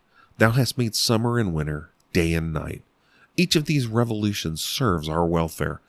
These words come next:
and is full of thy care and kindness. Thy bounty is seen in the relations that train us, the laws that defend, defend us, the homes that shelter us, the food that builds us, the raiment that confronts us,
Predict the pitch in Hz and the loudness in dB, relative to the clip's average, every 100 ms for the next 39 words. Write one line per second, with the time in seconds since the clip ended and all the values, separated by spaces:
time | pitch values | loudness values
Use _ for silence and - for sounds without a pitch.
0 | _ - - 120 - - 202 143 87 90 | _ -4 2 4 2 2 2 2 0 -2
1 | 87 - 90 87 85 - 82 73 78 - | -2 -2 0 0 -2 -6 -6 -6 -8 -10
2 | - _ _ _ - _ 110 113 87 113 | -16 _ _ _ -20 _ 4 6 6 4
3 | 113 110 98 - 127 92 82 101 104 107 | 2 0 0 0 2 2 0 0 2 2
4 | 117 147 143 - 82 - 87 - - 87 | 2 2 0 0 -4 -2 -4 -4 -6 -6
5 | - - - _ - - - 101 98 90 | -6 -10 -12 _ -20 -20 0 4 6 6
6 | 87 90 104 - 101 - - 98 80 76 | 6 4 -2 -2 -4 -6 0 0 2 -4
7 | - 101 - 104 82 73 71 - - - | -4 -4 0 -2 0 -2 -4 -10 -16 -20
8 | - 107 104 151 131 82 78 78 - 92 | -4 -2 4 6 6 4 -2 -4 -2 -4
9 | 85 78 73 73 - _ _ - 104 - | -4 -6 -6 -8 -14 _ _ -4 -4 4
10 | 170 120 78 85 - 87 78 73 73 73 | 6 6 4 -2 0 0 0 -2 -8 -10
11 | - _ _ - 196 196 123 95 78 - | -14 _ _ 2 4 6 4 2 -2 -4
12 | 80 - 82 - 85 76 - 76 - | -8 -4 -6 -4 -4 -4 -6 -8 -8